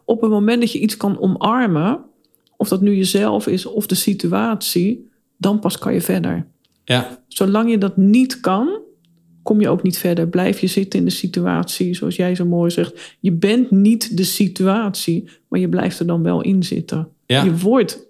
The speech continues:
Speaker 1: een deel van de situatie.
Speaker 2: Ja, en je bent als kind denk ik ook heel hard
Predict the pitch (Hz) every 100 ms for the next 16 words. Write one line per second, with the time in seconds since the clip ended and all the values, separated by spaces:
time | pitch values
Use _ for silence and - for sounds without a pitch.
0 | - 185 180 202 240 202 180 156 151 -
1 | - - - - - - _ _ - 117
2 | 127 127 127 139 127 - 139 131 123 123
3 | 113 95 113 135 117 101 113 123